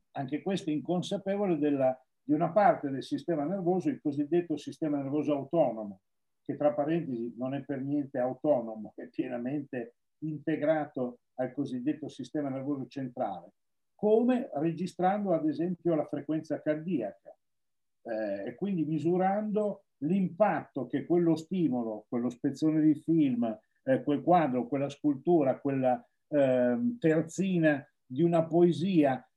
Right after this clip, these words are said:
eh, eccetera, eccetera, eccetera, producono in termini di rallentamento o accelerazione del cuore. Oppure possiamo, eh, studiare un'altra risposta autonomica,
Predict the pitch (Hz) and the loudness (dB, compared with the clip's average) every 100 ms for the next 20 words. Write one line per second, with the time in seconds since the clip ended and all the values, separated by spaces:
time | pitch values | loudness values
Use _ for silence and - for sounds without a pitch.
0 | _ - 151 143 - 170 233 208 196 214 | _ 2 6 6 4 0 0 0 0 -2
1 | 214 214 226 240 - 208 214 214 226 196 | 0 0 2 0 0 -2 0 0 2 0
2 | 208 185 208 208 208 185 160 180 185 185 | 0 0 -2 -2 0 0 0 0 0 0
3 | 151 139 147 156 165 165 170 170 175 160 | 0 4 6 6 4 2 -2 -2 -2 2
4 | 147 - 143 139 131 127 139 123 110 - | 0 0 -2 0 -2 -4 -4 -4 -4 -8
5 | - - - _ _ _ _ _ _ 165 | -16 -18 -18 _ _ _ _ _ _ 0
6 | 165 233 254 - 170 - 185 185 170 156 | 4 6 6 6 0 0 0 2 4 4
7 | 139 - _ - 151 147 - 170 170 202 | 2 -8 _ 0 2 2 0 -2 2 4
8 | 180 156 196 240 165 143 139 131 - 160 | 4 4 4 2 2 2 2 -2 2 2
9 | 139 - 139 139 185 175 170 202 175 202 | 2 0 -2 -2 0 2 2 0 -2 -2
10 | 202 - | -2 -6